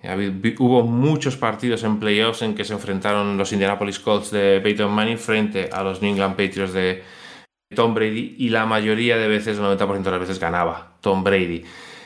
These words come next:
Y sin embargo, la gente, la mayoría de la gente seguía diciendo que Peyton Manning era mejor que Tom Brady. Eso se mantuvo durante muchos años hasta que, eh, llega dos mil catorce, dos mil dieciséis,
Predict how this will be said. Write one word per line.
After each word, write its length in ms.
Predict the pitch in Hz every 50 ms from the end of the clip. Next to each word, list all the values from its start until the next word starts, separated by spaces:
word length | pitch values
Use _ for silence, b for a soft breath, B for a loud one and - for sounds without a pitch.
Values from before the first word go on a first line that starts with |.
| B B B
Y 60 | - 107 -
sin 220 | - 185 202 196
embargo, 640 | 170 165 160 180 175 151 131 147 151 - - - _ _ _ _ _ _ _ _ _ _ _ - - - - - - -
la 100 | 123 113
gente, 540 | 107 - - 147 156 156 147 151 135 135 139
la 160 | 131 - 87
mayoría 300 | 92 98 104 110 120 139
de 60 | 147 135
la 60 | 123
gente 260 | - 139 135 135 139
seguía 320 | 127 - 120 113 120 127
diciendo 540 | 123 120 110 107 - 120 110 107 110 120 123
que 120 | - 104 98
Peyton 340 | - 107 101 104 104 101
Manning 320 | 101 101 101 101 104 104 98
era 180 | 98 98 98
mejor 640 | 95 95 92 87 - - - 95 80 - - - - -
que 120 | - 90
Tom 240 | 87 - 85 80 80
Brady. 340 | 82 85 80 80 82 - - B B B B B B B B _ -
Eso 140 | - -
se 140 | 143 127 143
mantuvo 460 | 127 123 117 117 113 - 139 143 143
durante 280 | 139 127 117 113 107 104
muchos 300 | 98 104 107 113 110 110
años 200 | 113 117 117 113
hasta 240 | 104 98 - 98 87
que, 220 | 90 87 87 - B B B B B B B
eh, 120 | 90 87
llega 180 | 90 92 98 98
dos 140 | 95 95 92
mil 160 | 98 98 92
catorce, 560 | - 92 92 - 113 110 110 - 120 113 107
dos 160 | 104 95 92
mil 120 | 95 92 92
dieciséis, 1000 | 95 95 95 98 87 - - 110 107 107 110 110 107 110 110 107 107 - -